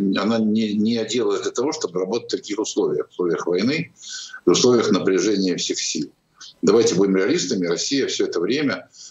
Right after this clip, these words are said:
э, спокойно продавала нефть и газ, спокойно их употребляла, спокойно,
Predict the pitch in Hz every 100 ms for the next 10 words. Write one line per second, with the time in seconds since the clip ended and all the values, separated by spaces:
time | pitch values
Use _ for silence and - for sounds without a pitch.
0 | _ - 87 85 - - 135 120 101 90
1 | 87 87 85 90 90 85 87 85 - -
2 | 123 147 - 95 101 92 90 - - -
3 | - 80 127 143 123 107 - - - 95
4 | 85 82 80